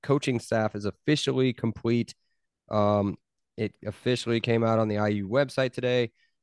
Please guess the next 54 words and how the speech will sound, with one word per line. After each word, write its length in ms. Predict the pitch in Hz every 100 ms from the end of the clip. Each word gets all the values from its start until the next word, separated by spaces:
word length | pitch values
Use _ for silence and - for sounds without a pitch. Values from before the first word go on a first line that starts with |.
| _ -
They've, 240 | 123 131 - _ _ _ _
you 100 | 117
know, 140 | 107 98
pimped 320 | 120 117 117
it 80 | 107
out 180 | 107 107
on, 220 | 104 -
on 160 | 113 101
all 160 | 104
the 80 | 101
socials 500 | - 113 104 104 98
and 100 | 98
all 100 | 92
that 160 | 95 92
stuff. 320 | - 95 95 _ _ _ -
Uh, 180 | 107 113
we'll 120 | 131
talk 280 | - 139 -
up-to-date 640 | 143 - 139 113 131 151 -
recruiting 760 | 131 - - 147 147 143 139 -
commits 340 | 127 135 135 117
and 180 | 104
targets. 680 | - 131 135 165 165 - - _ 113
Um, 520 | 107 107 107 101 - _ 113
Seth 320 | - 127 -
has 140 | 107
got 220 | 113 107 -
most 360 | 110 113 110 113
of 60 |
that 180 | 110 107
information. 760 | 104 - 107 107 104 110 104 - _ _ _ _ -
Uh, 460 | 104 104 101 98 - _
pretty 500 | - 165 202 190 - _ _ 113
decent 480 | 113 156 180 165
stuff 320 | - 135 151 -
going 240 | 160 156
on, 200 | 165 151
better 220 | 120 143
than 140 | 139 139
what 160 | 123
we 80 | 135
had 160 | 123 123
originally 460 | 123 127 135 127
thought. 320 | 123 127 127
I 20 | 120
mean, 320 | 113 110 117
we'll 120 | 113
see 180 | - 127
what 140 | 113
happens 320 | 110 110 107 104
with 100 | -
some 200 | 107 104
of 60 |
the, 240 | 101 101